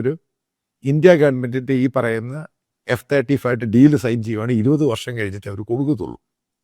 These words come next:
അല്ലാതെ പെട്ടെന്ന് അവർക്ക് കൊടുക്കാൻ സാധിക്കത്തില്ല. അതുകൊണ്ടാണ് ഇന്ത്യ ഗവൺമെന്റ് റഷ്യ ഓഫർ ചെയ്ത് സു ഫിഫ്റ്റി സിക്സ്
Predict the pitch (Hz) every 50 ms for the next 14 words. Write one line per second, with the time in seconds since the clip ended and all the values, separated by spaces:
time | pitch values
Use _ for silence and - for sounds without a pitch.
0 | _ _ _ _ _ _ _ _ _ _ _ - 113 127 127 - - 143 123 -
1 | - 180 160 156 151 160 139 147 127 127 131 147 131 110 120 110 113 110 95 113
2 | 113 104 107 110 123 156 175 180 165 139 117 113 113 120 147 165 - _ _ _
3 | _ _ _ _ _ _ _ _ _ _ _ _ 127 139 139 160 156 147 139 139
4 | 139 135 139 131 113 113 120 - - - 165 151 139 135 120 - - 123 113 107
5 | 107 127 123 - - 131 139 127 - 123 110 - _ 131 123 - - 120 - -